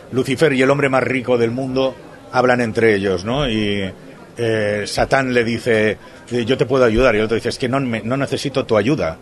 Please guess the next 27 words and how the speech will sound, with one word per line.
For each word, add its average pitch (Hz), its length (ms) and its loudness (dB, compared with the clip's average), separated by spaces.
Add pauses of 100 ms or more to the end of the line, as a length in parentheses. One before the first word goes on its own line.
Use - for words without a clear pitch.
(300)
Esa 117 160 0
es, - 180 -2 (320)
quiero 123 160 -2
decir, 135 180 -2
ahora 139 680 4 (340)
los, 113 360 -4
los, 110 440 -6
eh, 98 520 -2 (400)
digamos, 117 420 -2
los 110 160 -4
villanos 127 380 0
de 131 120 0
James 135 240 -2
Bond, 139 300 -2 (420)
eh, 110 640 -2 (300)
eh, 101 300 -8 (260)
bueno, 87 180 -6
no 95 100 -4
os 92 60 -6
voy 101 120 -2
a - 20 0
dar 95 100 -2
una 95 100 -4
titu-, 87 200 -6
<laughs> 101 60 -8
un 131 60 -6
titular. 120 380 -2